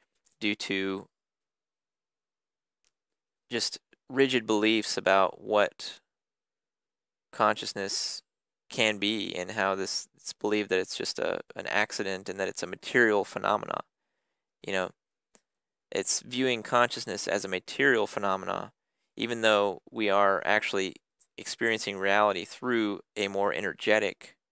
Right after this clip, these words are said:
phenomena, and that the material may merely be a representation in our minds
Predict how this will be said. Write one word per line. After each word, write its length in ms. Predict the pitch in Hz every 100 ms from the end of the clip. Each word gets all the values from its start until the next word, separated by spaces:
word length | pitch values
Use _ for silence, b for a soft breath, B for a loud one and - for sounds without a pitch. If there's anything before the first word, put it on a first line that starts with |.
| _ _ _ _
phenomena, 680 | - 101 98 95 90 90 - _ _ _ _ _ _ _ _ _ _ _ _ _
and 140 | - 104
that 160 | 90
the 80 | 98
material 400 | 95 - 120 107
may 280 | 98 95 95 -
merely 240 | 104 98 95
be 180 | 101
a 60 | 95
representation 1000 | 95 - 90 92 87 127 127 123 - - - _ -
in 80 | 95
our 120 | 92
minds 680 | 98 98 - - - -